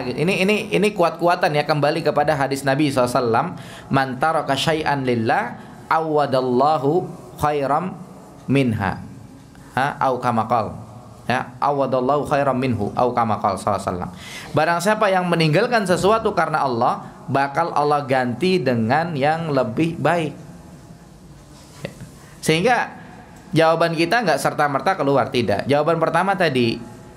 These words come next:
ya, kalau di sini dikatakan di luar jam kantor berusaha berhijab syar'i, maka usahakan di jam kantor juga bisa berusaha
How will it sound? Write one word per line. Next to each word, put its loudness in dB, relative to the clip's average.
ya, 2
kalau 2
di 0
sini 2
dikatakan 2
di 2
luar 2
jam 0
kantor 0
berusaha 2
berhijab -2
syar'i, -2
maka 0
usahakan 0
di 0
jam 2
kantor 0
juga 2
bisa -2
berusaha 0